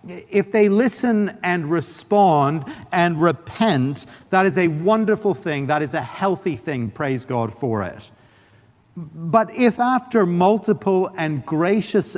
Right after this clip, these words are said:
attempts, uh, they won't listen, they keep turning away, they keep trampling the truth and attacking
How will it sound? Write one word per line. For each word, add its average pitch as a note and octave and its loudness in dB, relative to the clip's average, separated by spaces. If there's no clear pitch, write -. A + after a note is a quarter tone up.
attempts, B2 -4
uh, E3 -16
they F3+ 0
won't F#3 2
listen, D#3+ -4
they F3 -2
keep F3+ -4
turning F#3+ 0
away, D#3+ 0
they C#3+ -2
keep D#3 -6
trampling F3 -4
the B2+ -4
truth D#3+ -2
and C#3 -4
attacking D3 -2